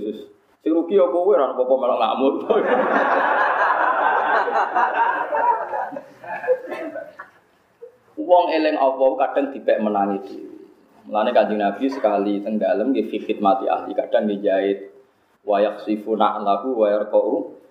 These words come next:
saubahu wa yasiru fi khidmati ahlihi bi siratin sariyah." Dadi Nabi ku nak klambine suwek nggih dijahit piye.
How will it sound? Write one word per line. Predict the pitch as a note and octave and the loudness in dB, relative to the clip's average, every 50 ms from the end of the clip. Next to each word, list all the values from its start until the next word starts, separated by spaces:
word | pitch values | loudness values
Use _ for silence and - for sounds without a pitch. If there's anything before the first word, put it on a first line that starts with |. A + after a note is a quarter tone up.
| _ _ _ _ _ | _ _ _ _ _
saubahu | _ _ A2+ G#2 G#2 G#2 G#2 G#2 F2 F#2 G2 G2 G2+ | _ _ 2 2 2 0 -2 -6 -4 -4 -4 0 0
wa | G2 G2 G2 | 2 2 2
yasiru | G2+ G2+ - - C3+ C#3 C3+ B2 A2+ G#2+ - | 0 0 -2 -2 0 0 2 2 0 -2 -2
fi | A2 A2 G#2 | 0 -2 -2
khidmati | G#2 - G#2+ - G#2+ G#2+ G#2 G2+ G2+ G2 | -2 -2 -6 -4 0 0 0 0 0 0
ahlihi | G2+ G2+ G#2 G#2 G2 G2+ A2 C3+ C3+ - | 0 0 0 0 -2 0 0 0 0 0
bi | A2 G#2+ G#2 | -4 -6 -4
siratin | - G#2+ G#2+ G#2 G#2 G#2 - - - B2+ - - - - _ _ _ _ _ _ _ _ _ _ | -2 -2 2 4 4 4 2 0 -2 -4 -4 -4 -10 -18 _ _ _ _ _ _ _ _ _ _
sariyah." | - F2+ F2+ - - - - - - | 0 0 0 0 -4 -8 -10 -12 -10
Dadi | - - - D#3 D3+ | -8 -8 -6 2 4
Nabi | E3 E3 D#3+ E3+ F3 | 6 6 4 4 -4
ku | G3 G3+ | -4 -2
nak | F3 - - | -2 0 0
klambine | D#3+ D3 D3 D#3 D#3 D#3+ | 0 0 2 0 -2 -2
suwek | - E3 F#3+ G3+ F#3+ | -2 0 -2 2 2
nggih | G3 G3 G3 - | 2 0 0 -4
dijahit | - F#3 F3 F3 F3+ F3 | -2 0 0 0 0 -2
piye. | F3 F3 | -2 -2